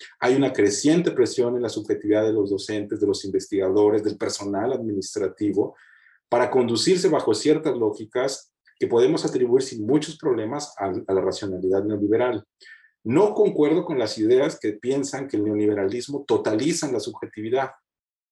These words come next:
Estoy muy lejos de aceptar eso, pero sí es cierto que son capaces de trazar el campo de acción de los otros,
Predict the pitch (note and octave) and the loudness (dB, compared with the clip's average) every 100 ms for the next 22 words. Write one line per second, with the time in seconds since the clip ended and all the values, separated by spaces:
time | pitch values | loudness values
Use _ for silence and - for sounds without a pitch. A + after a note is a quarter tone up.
0 | _ - A2+ - D3 D3+ C3+ F#3 F3+ C#3+ | _ -4 -2 0 0 2 2 2 2 0
1 | G#2+ - - F#2+ D#2 - - A#2 G#2+ - | -2 -4 -6 -8 -8 -14 -2 0 2 2
2 | F3 - F#3 D3+ - E3+ - - D#3 D#3 | 2 2 0 0 -2 -10 -10 -8 -6 -2
3 | C#3 - D3 F#3 D#3 A#2+ A2+ A2 - A#2 | -4 0 0 0 -2 -4 -4 -6 -6 -6
4 | A2+ A2 G#2+ A2+ G#2 - - G2 F#2+ E2 | -6 -8 -4 0 0 0 -4 -4 -4 -6
5 | E2+ F#2+ - - - - | -6 -8 -8 -16 -20 -20